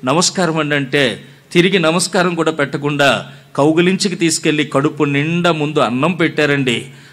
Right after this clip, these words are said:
అన్నం తిన్న తర్వాత ఆయన అంటున్నారు, ఏం జరిగింది బాబు, అలాగున్నావే, నీ కోసం ప్రార్థన చేస్తాను చెప్పినప్పుడు ఏం చెప్పనండి,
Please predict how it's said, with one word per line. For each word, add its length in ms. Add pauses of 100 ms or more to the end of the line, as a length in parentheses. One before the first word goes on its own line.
అన్నం 260
తిన్న 240
తర్వాత 400
ఆయన 180
అంటున్నారు, 340
ఏం 160
జరిగింది 340
బాబు, 480 (320)
అలాగున్నావే, 520
నీ 100
కోసం 320
ప్రార్థన 420
చేస్తాను 420
చెప్పినప్పుడు 520
ఏం 240
చెప్పనండి, 680